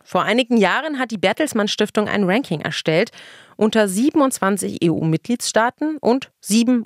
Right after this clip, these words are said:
O-E-C-D-Ländern, darunter Israel, Australien und die U S A. Die Studie von zweitausenddreizehn ist zwar nicht mehr aktuell,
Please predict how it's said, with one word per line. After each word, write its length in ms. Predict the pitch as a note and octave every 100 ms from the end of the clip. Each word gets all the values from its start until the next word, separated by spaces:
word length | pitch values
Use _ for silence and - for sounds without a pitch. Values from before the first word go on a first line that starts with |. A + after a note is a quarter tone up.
| -
O-E-C-D-Ländern, 960 | F3+ D#3 - D3+ D3+ E3 G3 A3 B3 -
darunter 540 | - E3+ F3 F#3+ G3 -
Israel, 680 | - F#3+ - E3 D#3 D#3 D#3 -
Australien 680 | D3+ - D3+ D#3+ D3+ D3 -
und 240 | D#3 D3+ - -
die 100 | -
U 160 | C#3+
S 180 | G3+ -
A. 160 | C3+ - _ _ _ _ - - - - - -
Die 80 | G#3+
Studie 400 | - E4+ - F3+
von 140 | -
zweitausenddreizehn 840 | - - D#3 D#3 D3+ - - C3+ -
ist 200 | - -
zwar 160 | B3
nicht 220 | B3+ C4 B3+
mehr 100 | A3
aktuell, 600 | - - - D#3+ F#3+